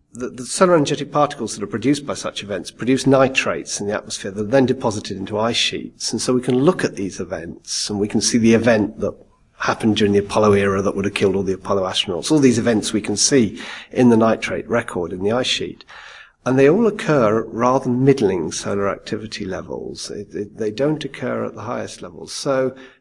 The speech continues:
paradoxically, it may well be that, um, we get fewer events overall and smaller events on average, but the big ones are more likely to occur. I, I, I make it, draw an analogy rather like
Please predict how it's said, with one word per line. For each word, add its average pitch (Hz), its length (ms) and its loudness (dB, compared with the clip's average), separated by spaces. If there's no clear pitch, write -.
paradoxically, 147 1080 -4
it 110 160 -10
may 143 220 -2
well 147 240 0
be 120 460 2
that, 107 460 -4
um, 110 720 -4
we 117 160 0
get 131 320 0
fewer 208 420 6
events 101 400 -4
overall 117 680 0
and 107 140 -6
smaller 175 400 6
events 104 320 -4
on 107 100 -4
average, 104 560 -2
but - 120 -8
the - 60 -12
big 160 260 2
ones 98 540 -4
are 107 260 -8
more 113 280 0
likely 101 520 -6
to - 180 -16
occur. 110 300 -6
I, 151 560 0
I, 143 120 2
I 139 40 4
make 139 320 2
it, - 320 -10
draw 123 160 0
an 110 80 -2
analogy 113 300 -4
rather 110 180 0
like - 200 -6